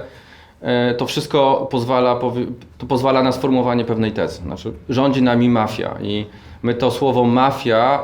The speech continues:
słyszymy na naszych spotkaniach w całej Polsce. To słowo również, e, powtórzył Donald Tusk na posiedzeniu klubu parlamentarnego, e, w Krakowie. Znaczy, nie ma naszej zgody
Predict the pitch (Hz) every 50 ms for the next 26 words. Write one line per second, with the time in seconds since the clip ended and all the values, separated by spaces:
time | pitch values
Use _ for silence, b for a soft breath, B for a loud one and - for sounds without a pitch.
0 | 113 117 117 - 120 117 - 135 131 127 123 120 117 117 113 117 120 113 - -
1 | 127 120 - - 120 117 113 110 - - - 110 143 139 127 - 107 92 87 87
2 | - - 110 110 113 120 B B B B B B - - 110 - 131 117 120 123
3 | 127 117 117 123 123 120 110 - - - 127 117 113 117 120 110 - - 120 110
4 | 120 117 113 117 117 113 113 110 107 - - 123 123 120 123 - - 113 113 107
5 | 107 110 107 B B B B B B B - 117 113 127 110 117 117 117 113 110
6 | 117 120 117 113 110 113 113 110 110 107 107 107 - 110 110 110 110 104 107 104
7 | 107 98 - 104 104 101 101 101 101 - 101 - 101 98 92 98 90 85 90 98
8 | 98 120 117 113 B B B B B B B B B - 123 127 147 156 160 156
9 | 147 139 139 143 139 131 120 120 123 127 117 90 78 -